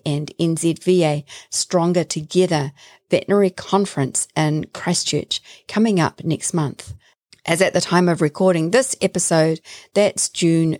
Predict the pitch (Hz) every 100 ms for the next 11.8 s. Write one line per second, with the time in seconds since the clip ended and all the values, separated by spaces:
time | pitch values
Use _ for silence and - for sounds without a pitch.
0 | - - 151 - - 156 147 156 165 156
1 | 143 _ - - - - 165 - 143 139
2 | - - - - 170 160 - 185 - 127
3 | 90 - - - _ _ _ _ - -
4 | - 170 190 185 - - 165 160 143 165
5 | 160 170 165 143 143 - - - - 220
6 | 302 - 269 220 151 147 101 - - _
7 | 170 160 151 - - 220 - - - 143
8 | 131 165 220 - - - 262 269 - 269
9 | 294 277 202 - 185 - - - 190 208
10 | - 165 - 190 - 185 - 185 170 147
11 | 139 139 143 165 196 185 160 151